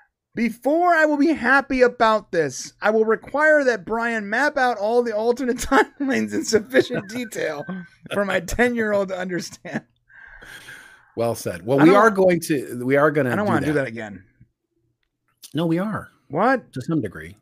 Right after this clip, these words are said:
Speaker 1: Remember
Speaker 2: Well,
Speaker 1: the,
Speaker 2: we're not gonna
Speaker 1: remember
Speaker 2: do
Speaker 1: the
Speaker 2: all the timelines.
Speaker 1: triple, the triple theory? That was a pain.
Speaker 2: Oh, that was fun. That was fun, though. There was actually three timelines. In this one, there's not really three. Like, we got a, a momentary glimpse of La'an in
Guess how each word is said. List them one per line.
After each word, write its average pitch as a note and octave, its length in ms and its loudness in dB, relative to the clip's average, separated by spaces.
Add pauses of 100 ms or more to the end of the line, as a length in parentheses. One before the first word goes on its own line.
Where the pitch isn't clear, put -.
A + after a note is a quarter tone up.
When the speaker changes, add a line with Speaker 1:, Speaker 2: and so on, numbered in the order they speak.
(100)
Speaker 1:
Remember F#3+ 220 2
Speaker 2:
Well, F3+ 100 8
Speaker 1:
the, E3+ 60 4
Speaker 2:
we're F3 40 0
not F#3 120 0
gonna D#3 120 0
Speaker 1:
remember C#3+ 60 0
Speaker 2:
do B2 60 4
Speaker 1:
the A2+ 40 6
Speaker 2:
all G#2+ 60 0
the - 40 -10
timelines. - 40 -10
Speaker 1:
triple, A3 400 2
the F#3+ 160 -8
triple G#3+ 320 -4
theory? G#3 400 -2
That G3+ 160 -4
was D#3 160 -6
a B2 80 -14
pain. B2+ 400 -12
Speaker 2:
Oh, D#3+ 140 6
that D#3+ 100 2
was D3+ 100 -2
fun. - 480 -10
That A#2+ 80 -6
was A#2+ 140 -2
fun, F2 200 -12
though. D#2 140 -20
There D#3+ 160 4
was F#3+ 160 2
actually F3 320 2
three D#3 200 0
timelines. G#2 580 -10
In C#3 160 2
this A3+ 200 0
one, G3+ 220 0
there's D3+ 220 0
not C#3 340 0
really A2 240 0
three. F2+ 300 -12
Like, G2+ 160 -8
we F3 80 0
got F3+ 160 4
a, - 100 -6 (320)
a - 80 -10
momentary F3+ 800 2
glimpse B2+ 420 -2
of G#2+ 120 -2
La'an G#2+ 640 -2
in G2+ 320 -4